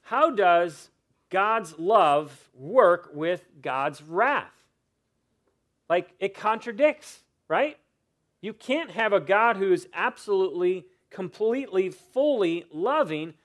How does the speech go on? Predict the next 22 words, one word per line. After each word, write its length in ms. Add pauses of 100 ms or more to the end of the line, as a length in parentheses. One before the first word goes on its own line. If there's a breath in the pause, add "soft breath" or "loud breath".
(160)
but 160
then 200
a 60
God 340
who 460 (680)
has 220
wrath. 360 (500)
It 140
doesn't 380
work. 420 (4000)
How 160
do 80
they 140
coexist? 840 (360)
I'm 80
gonna 140
go 140
back 260
to 80
something 460
to, 160
uh, 300